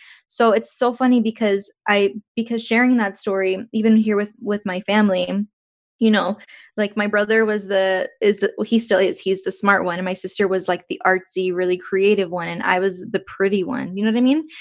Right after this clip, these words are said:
And so, like, just even sharing that, like, I was like, "Oh, well, hopefully," like, and my brother, who's a lot younger than me, but he was, he just said one day, he was like, "Hopefully you marry rich, Jess. Like, I'm sure you'll be able to marry rich or something." And he just said it, like, to be like, "Hey, look on the bright side. At least you're pretty," right?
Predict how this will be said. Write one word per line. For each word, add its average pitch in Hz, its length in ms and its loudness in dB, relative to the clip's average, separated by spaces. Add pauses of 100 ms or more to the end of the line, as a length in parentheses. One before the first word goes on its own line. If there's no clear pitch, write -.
(120)
And 233 140 2
so, 262 80 0
like, 247 220 2
just 269 200 -4
even 277 220 -2
sharing 226 380 0
that, 262 140 2
like, 233 140 0
I 214 100 0
was 233 160 0
like, 233 200 -2
"Oh, 349 220 -6
well, 349 100 -2
hopefully," 359 500 0
like, 233 180 -2
and 240 80 -2
my 247 100 2
brother, 220 480 0 (120)
who's 214 200 -4
a 202 80 -2
lot 202 180 2
younger 185 220 0
than 190 100 -4
me, 185 160 -6
but 185 140 2
he 208 160 -2
was, 190 260 -4 (100)
he 208 160 -2
just 175 160 -8
said 180 200 0
one 180 100 -2
day, 185 140 -2
he 196 40 0
was 190 120 -2
like, 202 100 -2 (320)
"Hopefully 330 360 0
you 311 40 -2
marry 269 340 2
rich, 214 380 -2
Jess. 208 380 0
Like, 196 160 0
I'm 277 80 0
sure 330 160 -2
you'll 427 100 2
be 339 80 2
able 330 160 -2
to 285 140 -4
marry 233 340 2
rich 226 260 0
or 220 120 -2
something." 220 360 -2
And 226 120 0
he 254 80 2
just 320 160 -4
said 262 160 2
it, 240 100 2
like, 226 200 0
to 233 100 -6
be 202 180 -2
like, 185 240 0
"Hey, 330 160 2
look 233 220 -4
on 311 100 -2
the 277 60 0
bright 269 320 0
side. 202 240 2
At 202 100 0
least 269 240 -4
you're 240 80 -6
pretty," 269 320 -2
right? 294 280 -2